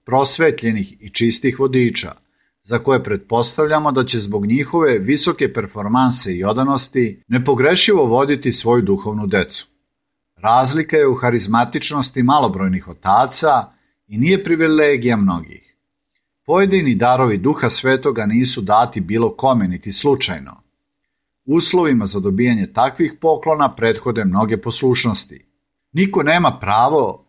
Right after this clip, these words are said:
da se direktno ili indirektno javlja da bude izabran, jer i laik verni treba da se ponizno uključi u trku otkrovenja i nalaženje starešine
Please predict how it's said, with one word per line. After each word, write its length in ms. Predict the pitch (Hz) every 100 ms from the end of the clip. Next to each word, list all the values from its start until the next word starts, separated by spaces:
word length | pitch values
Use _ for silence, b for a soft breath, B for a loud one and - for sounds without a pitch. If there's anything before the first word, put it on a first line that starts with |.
| _
da 80 | -
se 160 | 107 117
direktno 540 | 127 135 147 - 98
ili 240 | 98 98 98
indirektno 640 | 151 160 120 120 139 - 101
javlja 420 | 95 110 139 135
da 140 | 98
bude 500 | 85 101 107 101 - _
izabran, 540 | 160 139 107 - 71 - _ _ _
jer 240 | 107 110 -
i 100 | 107
laik 520 | 110 147 165 - - _
verni 520 | 95 120 139 139 131
treba 280 | - 127 127
da 120 | 117
se 240 | - 104 -
ponizno 500 | 120 147 135 147 135
uključi 360 | 127 135 -
u 120 | 110
trku 320 | - 127 127 110
otkrovenja 800 | - - 92 104 127 147 131 113 -
i 100 | 98
nalaženje 540 | 110 131 127 131 127
starešine 920 | 127 123 120 113 - 127 117 98 b